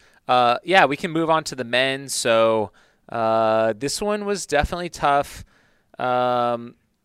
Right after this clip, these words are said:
I'll just go through some of my top five in, like, no particular order. Um, I had Arlen Glick in my top five. I think that that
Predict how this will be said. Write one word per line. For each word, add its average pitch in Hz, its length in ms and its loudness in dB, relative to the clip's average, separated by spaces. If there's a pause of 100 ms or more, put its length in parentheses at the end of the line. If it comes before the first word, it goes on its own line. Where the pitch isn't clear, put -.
(400)
I'll 131 120 2
just 151 200 -6
go 151 120 4
through 147 220 -6
some - 280 -2
of 139 80 -6
my 131 140 0
top 120 320 -2
five 120 500 2
in, 120 160 -10
like, 110 200 -4
no 113 160 -2
particular 110 460 -8
order. 113 480 -2 (420)
Um, 110 400 -2
I 127 140 -2
had 165 160 2
Arlen 131 380 0
Glick 117 280 -4
in 120 80 -8
my 113 120 -2
top 110 400 -2
five. 110 560 0 (580)
I 113 80 -4
think 139 280 -4
that 127 140 -4 (360)
that 113 300 0